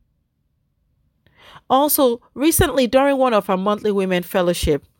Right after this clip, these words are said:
a sister challenged us to find at least seventy times seven reasons to thank God on a bi-, daily basis. That equates to four hundred and ninety times daily.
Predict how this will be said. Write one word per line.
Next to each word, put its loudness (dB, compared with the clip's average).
a 2
sister -2
challenged -2
us -2
to -4
find -2
at -6
least 0
seventy 0
times -8
seven 0
reasons -4
to 0
thank 0
God 2
on -2
a -4
bi-, -4
daily 0
basis. -4
That 2
equates 0
to -6
four 0
hundred -4
and -2
ninety -2
times -4
daily. 0